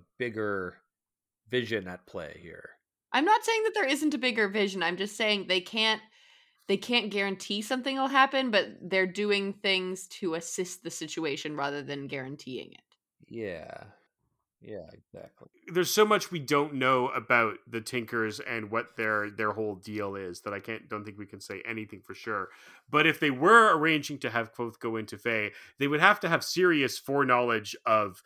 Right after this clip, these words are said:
Speaker 3: 'cause it ha-, like, he meets that Tinker weeks before he ends up going into Fae.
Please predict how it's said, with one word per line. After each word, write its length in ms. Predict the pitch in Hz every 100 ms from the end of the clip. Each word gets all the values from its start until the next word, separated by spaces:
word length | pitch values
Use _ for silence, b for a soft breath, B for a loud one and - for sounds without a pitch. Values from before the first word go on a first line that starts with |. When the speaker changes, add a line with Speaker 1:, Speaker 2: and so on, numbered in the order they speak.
| b
Speaker 3:
'cause 140 | - 147
it 80 | 165
ha-, 160 | 180
like, 220 | 175 131 B B
he 140 | - 226
meets 200 | 247 -
that 200 | 156 -
Tinker 520 | 147 131 123 113 107 b b _
weeks 500 | 104 113 208 226 -
before 720 | 120 131 120 135 127 117 107 -
he 580 | - 127 117 107 104 - _ _ _
ends 260 | 131 127 120
up 200 | 120 -
going 240 | 123 120
into 200 | 117 107
Fae. 420 | 104 131 123 101